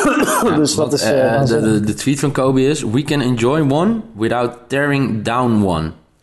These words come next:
Speaker 2: Tuurlijk.
Speaker 1: love what he's doing. Don't debate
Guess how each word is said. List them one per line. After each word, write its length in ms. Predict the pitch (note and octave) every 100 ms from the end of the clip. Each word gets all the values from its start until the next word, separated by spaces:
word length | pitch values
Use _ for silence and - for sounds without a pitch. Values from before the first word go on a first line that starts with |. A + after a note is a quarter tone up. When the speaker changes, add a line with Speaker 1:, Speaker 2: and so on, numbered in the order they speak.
| -
Speaker 2:
Tuurlijk. 320 | A#3+ G#3+ C3
Speaker 1:
love 160 | F#3+
what 120 | D#3 E3+
he's 220 | C3+ G#2
doing. 520 | C3 A2+ D#2+ D2 - - - - -
Don't 400 | G#2 B2 F#3+ B3
debate 540 | G#3 D#3 F3+ C4+ -